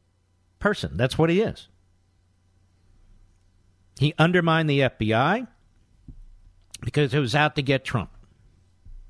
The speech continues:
That's a simple fact. He's worse than J. Edgar Hoover. This man, Comey, put this country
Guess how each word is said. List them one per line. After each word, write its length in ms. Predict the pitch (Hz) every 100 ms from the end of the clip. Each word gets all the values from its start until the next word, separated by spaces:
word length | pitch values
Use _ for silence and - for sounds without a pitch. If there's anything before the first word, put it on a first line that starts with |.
| - _ _ - - - - _ _ -
That's 180 | 131 147
a 60 |
simple 320 | 123 143 127
fact. 420 | 127 104 - - - - _ _ _ _ - - - - - - - _ _ - - -
He's 240 | 165 139
worse 240 | 185 202
than 200 | - 147
J. 180 | 113 131
Edgar 240 | 117 107 104
Hoover. 380 | 117 110 160 - - - _ _ _ _ _ _ _ _ _ _ _ _ _ _ _ _ _ _ _ _ _ - - _ _ _ _ _
This 240 | 165 -
man, 400 | 180 180 185 190 - _ _ _
Comey, 440 | - 170 170 202 202 _ _ _ _
put 180 | 175 170
this 160 | 170
country 540 | - 190 180 - 214